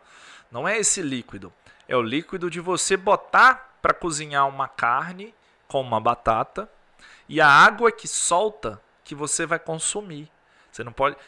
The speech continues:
e você tem que peneirar, porque não pode ter nada disso. No primeiro dia vai, depois não vai mais não.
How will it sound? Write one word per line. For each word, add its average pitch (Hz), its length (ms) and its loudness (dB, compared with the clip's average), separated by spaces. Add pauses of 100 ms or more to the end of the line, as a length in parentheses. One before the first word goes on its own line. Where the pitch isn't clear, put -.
(100)
e 131 80 -10
você 147 140 -4
tem 156 160 -8
que 202 160 -12
peneirar, 185 640 -2
porque - 180 -12
não 135 120 -10
pode 143 300 -4
ter 202 140 -12
nada 165 360 -2
disso. 104 400 -14 (600)
No 147 80 -12
primeiro 135 420 -2
dia 117 280 -4
vai, 143 320 -4 (540)
depois 113 400 -8
não 107 80 -18
vai 104 160 -12
mais 113 180 -16
não. 196 180 -16